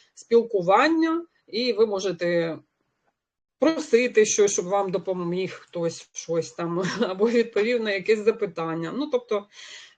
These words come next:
м, я сподіваюсь, ну, я нормально пояснила, що це за чат? Можливо, в когось вже зараз є запитання. Е, а для чого ми це робимо? Для того, щоб була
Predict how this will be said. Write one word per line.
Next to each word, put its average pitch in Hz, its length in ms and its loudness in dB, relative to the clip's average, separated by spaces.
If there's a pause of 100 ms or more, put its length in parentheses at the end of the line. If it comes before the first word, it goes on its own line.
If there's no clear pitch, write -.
(120)
м, 196 320 -6
я 220 120 4
сподіваюсь, 240 760 0 (200)
ну, 202 260 -6
я 190 140 -4
нормально 220 840 -2
пояснила, 165 480 -4
що 165 180 -10
це 160 280 -12
за 160 140 -4
чат? 160 360 -18 (340)
Можливо, 208 440 4
в - 140 -4
когось 254 360 8
вже 185 460 2
зараз 170 440 -2
є 180 140 -2
запитання. 330 1040 -2 (560)
Е, 185 280 -4
а 202 40 -2
для 233 160 -4
чого 320 280 -2
ми 302 80 0
це 302 180 -6
робимо? 320 440 -2
Для 233 160 0
того, 302 300 -4
щоб 262 280 -4 (500)
була 302 580 0